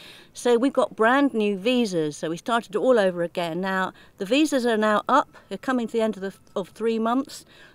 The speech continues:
Normally, in normal times, you extend for another sixty days, and then after that, you extend for another thirty days.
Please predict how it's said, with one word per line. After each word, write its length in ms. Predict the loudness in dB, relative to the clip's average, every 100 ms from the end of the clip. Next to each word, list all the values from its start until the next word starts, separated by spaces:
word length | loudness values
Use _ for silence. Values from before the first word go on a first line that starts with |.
| -2
Normally, 560 | 2 4 4 4 4
in 240 | 2 0 2
normal 320 | 4 2 0
times, 440 | -2 -2 0 0
you 60 | 0
extend 400 | -4 -2 0 0
for 80 | -2
another 240 | -4 -6
sixty 340 | -6 -6 -6 -4
days, 440 | 0 2 2 0
and 100 | -4
then 140 | -4 -4
after 260 | -6 -6
that, 180 | -6 -4
you 80 | -4
extend 320 | -6 -6 -8
for 80 | -6
another 180 | -8 -8
thirty 420 | 0 0 0 -4
days. 360 | -6 -6 -6